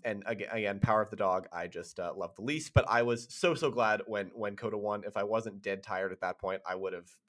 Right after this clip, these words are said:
I probably would have burst into tears. Uh, it was just, uh, such an emotional, great moment. Um, so, uh, yeah. Um, so Heath, I wanna thank you very much for, uh, for joining me for this. I know it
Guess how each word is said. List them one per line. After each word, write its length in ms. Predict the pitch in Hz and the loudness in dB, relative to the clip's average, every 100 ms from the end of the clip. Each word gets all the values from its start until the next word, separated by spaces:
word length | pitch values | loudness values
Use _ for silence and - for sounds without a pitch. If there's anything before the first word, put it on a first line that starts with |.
| - | -10
I 80 | 95 | -8
probably 320 | - 127 127 | -2 0 0
would 140 | 110 107 | -2 -2
have 80 | |
burst 260 | 98 92 - | -2 -6 -8
into 140 | 92 | -18
tears. 420 | - 95 92 87 - _ - _ - | -12 -10 -10 -12 -20 _ -20 _ -4
Uh, 120 | 95 - | -2 -2
it 100 | 107 | -4
was 180 | 104 98 | -6 -6
just, 380 | - 85 - - 73 | -8 -8 -10 -16 -8
uh, 80 | 80 - | -6 -6
such 340 | - 123 117 - | -2 -2 -2 -6
an 60 | 101 | -4
emotional, 580 | 98 98 104 95 92 - | -2 -4 -2 -2 -4 -4
great 240 | 87 92 | -6 -6
moment. 300 | 82 82 78 _ _ - _ - | -8 -8 -10 _ _ -20 _ -8
Um, 480 | 78 76 73 69 - _ - - | -4 -4 -6 -10 -18 _ -20 -20
so, 500 | - 82 78 98 50 | -8 -6 -6 -8 -10
uh, 460 | 50 95 95 - - | -10 -10 -10 -10 -10
yeah. 200 | 123 180 - _ - | 2 2 2 _ -2
Um, 420 | 104 101 101 95 - | 0 2 0 -6 2
so 340 | 170 190 113 | 8 8 6
Heath, 360 | - 185 156 - | -2 -6 -6 -2
I 60 | 117 | 2
wanna 200 | 117 117 | 2 2
thank 260 | 117 117 | -2 -2
you 240 | 120 113 110 | -4 -4 -2
very 220 | 113 110 | 0 2
much 240 | 104 98 - | 0 -4 -4
for, 280 | 101 92 | -2 0
uh, 200 | 90 85 - | 0 -2 -4
for 180 | 95 85 | -6 -6
joining 300 | 95 92 92 | -6 -6 -6
me 80 | 98 | -8
for 120 | - | -6
this. 300 | 113 - - | -6 -8 -12
I 100 | 107 | -8
know 160 | 95 90 | -4 -4
it 100 | 87 | -4